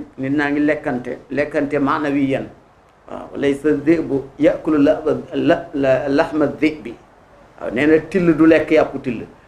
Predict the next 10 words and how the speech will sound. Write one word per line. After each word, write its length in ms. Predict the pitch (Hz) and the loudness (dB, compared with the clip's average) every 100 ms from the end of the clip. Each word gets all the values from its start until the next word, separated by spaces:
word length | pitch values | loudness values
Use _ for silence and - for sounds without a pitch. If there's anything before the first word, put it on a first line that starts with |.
| _ - | _ 0
Waaye 380 | 127 139 147 156 | 4 4 2 0
"Ya'kulu 480 | 143 160 - 165 156 | 0 0 0 0 2
ba'duna 480 | 151 143 139 131 127 | 2 0 0 0 0
ba'dan." 460 | 123 127 104 90 - _ - | -4 -4 -4 -8 -12 _ -8
Nit 320 | 113 147 185 | 0 2 2
ñi 140 | 170 165 | 2 4
ñoom 240 | 156 151 | 4 4
ñu 100 | 156 | 2
ngi 100 | 151 | 4
wanaasuwante 640 | 156 147 139 139 135 120 | 2 2 0 -2 -2 -2